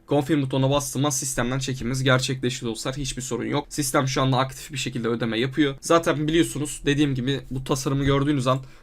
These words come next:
aklınıza T R X F X gelmiştir. Dediğim gibi T R X F X altı ay gitti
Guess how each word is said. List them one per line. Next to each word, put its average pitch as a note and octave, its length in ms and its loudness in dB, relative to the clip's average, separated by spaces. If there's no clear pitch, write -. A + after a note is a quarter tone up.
aklınıza C3+ 500 2
T C#3 160 4
R C#3 60 6
X C3 120 -2
F C3+ 80 -2
X C3 200 -8
gelmiştir. C3 600 2
Dediğim C#3 280 4
gibi C#3 140 0
T D3 120 2
R D3 60 2
X C#3 100 -4
F C#3 160 2
X - 160 -6
altı C#3 300 2
ay D3 140 4
gitti C3 380 -4